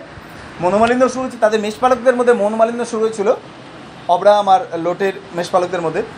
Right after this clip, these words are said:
তখন অব্রাহাম তিনি বলেন, "দেখো, আমরা জ্ঞাতি, আমরা চাই না আমাদের দুজনের মধ্যে মনোমালিন্য হোক। তোমার সামনে উত্তম জায়গা রয়েছে, তুমি বেছে নাও, যেদিকটা তুমি যেতে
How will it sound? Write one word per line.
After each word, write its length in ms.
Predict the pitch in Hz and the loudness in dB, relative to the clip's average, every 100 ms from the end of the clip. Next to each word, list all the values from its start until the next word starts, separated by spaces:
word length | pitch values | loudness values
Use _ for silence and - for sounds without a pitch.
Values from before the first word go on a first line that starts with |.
| - | -6
তখন 180 | 202 214 | 2 4
অব্রাহাম 320 | 190 185 226 | 6 6 2
তিনি 140 | 233 226 | 0 -6
বলেন, 180 | 240 | -4
"দেখো, 160 | 226 226 | -4 -4
আমরা 160 | 240 233 | -4 -2
জ্ঞাতি, 420 | 208 220 262 240 | 0 -2 0 0
আমরা 160 | 214 | 0
চাই 280 | 220 226 247 | 0 2 2
না 100 | 262 | 2
আমাদের 240 | 240 240 208 | -2 -2 -6
দুজনের 260 | 208 233 | -10 -8
মধ্যে 160 | 240 233 | -4 -2
মনোমালিন্য 440 | 196 208 202 175 | 0 0 0 -2
হোক। 100 | 127 - - - - - | -6 -12 -18 -20 -20 0
তোমার 300 | 269 294 339 | 2 4 2
সামনে 520 | 311 - 262 269 285 294 | 0 2 2 2 2 0
উত্তম 560 | 277 - - 302 302 | -2 -12 0 2 2
জায়গা 320 | 254 262 262 | 2 4 4
রয়েছে, 240 | 277 277 294 | 4 2 -2
তুমি 240 | 302 320 | -6 -2
বেছে 240 | 320 269 254 | 0 2 0
নাও, 160 | 175 - - - - - - - - | -2 -8 -16 -18 -18 -16 -16 -14 0
যেদিকটা 380 | 208 240 - 247 | 0 2 0 0
তুমি 180 | 233 | 0
যেতে 180 | 190 165 | -6 -8